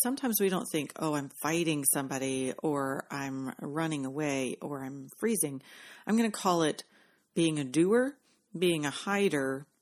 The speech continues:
and being a staller. And those are words that I think will resonate with things that we choose, like behaviors that we choose to get into. And hopefully that'll help you be able to recognize them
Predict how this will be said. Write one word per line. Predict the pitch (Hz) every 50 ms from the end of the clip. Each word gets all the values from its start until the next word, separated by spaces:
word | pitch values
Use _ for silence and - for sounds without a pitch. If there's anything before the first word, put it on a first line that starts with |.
| _ _ _ _ _ _
and | - 156 151
being | 151 160 147 127 120
a | 120 - - -
staller. | - 151 - - - - - - - _ _ - - - - - - _ -
And | 170 165 170 165 160 147
those | 196 196 214 233 240 208 - - -
are | 165 160 151 147 147 143 139 -
words | - 147 143 151 151 147 151 - - -
that | 151 143
I | 135 135 131 -
think | - 156 151 139 -
will | 151 139
resonate | 127 139 139 139 139 - 160 143 135 131 131 123 - -
with | 143 143 139 139 - -
things | - 139 139 143 -
that | - - - -
we | 143 131 -
choose, | - - - - 147 147 147 151 151 156 - - _
like | 147 135 131 135
behaviors | 143 135 135 139 - 135 139 143 175 190 208 208 -
that | 214 196
we | 196 214 208
choose | - - 220 208 214 208 214 208 - - - -
to | - 190 185 185 185 185 180 170 -
get | 165 170 170 165
into. | 170 175 175 185 - - 208 208 208 208 - - - - - - - - - - _ -
And | 170 170 160 156 151 151 151 143 135 - - _ _ -
hopefully | - 240 240 208 - 180 165 156
that'll | 156 147 143
help | 147 147 147 151 -
you | 147 139 123
be | 143 135
able | 135 - 139
to | 135
recognize | 135 147 143 - - - - - - - -
them | - 139 131 139 135 131 -